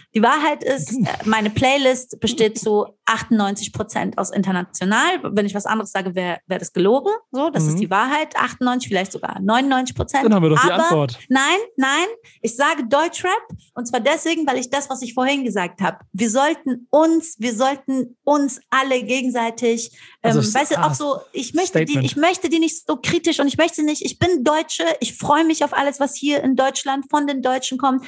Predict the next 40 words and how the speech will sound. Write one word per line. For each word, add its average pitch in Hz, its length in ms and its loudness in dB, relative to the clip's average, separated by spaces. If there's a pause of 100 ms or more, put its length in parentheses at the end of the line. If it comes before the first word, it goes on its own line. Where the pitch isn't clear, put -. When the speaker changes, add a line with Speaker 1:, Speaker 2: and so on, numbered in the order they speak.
Speaker 1:
Ich - 140 -10
bin, 277 180 2
wenn 254 120 2
ich 240 120 -2
im 226 80 -2
Ausland 254 400 0
bin, 254 220 2
the 233 80 0
German 262 400 0
girl 262 340 2 (300)
und 247 200 2
ich 233 140 -2
möchte 277 400 2
auch, 262 60 -6
dass, 240 240 -8
dass 233 140 -6
das 240 120 -4
Showbusiness 247 720 0
hier 262 260 2
auch 240 140 0 (320)
wächst 294 480 0
und 233 120 -2
die 220 100 -8
Credits 285 440 0
bekommt 254 480 -2
und 233 160 0
dass 240 160 -2
wir 226 140 2
auch - 100 -2
ein 247 60 2
bisschen 285 380 -2
mehr 254 180 0
auf 202 120 -4
uns 269 280 -6
gucken 233 320 -4
und 214 160 -6
uns 214 160 -6
gegenseitig 233 420 -2
supporten. 240 400 -2
Deswegen 214 360 0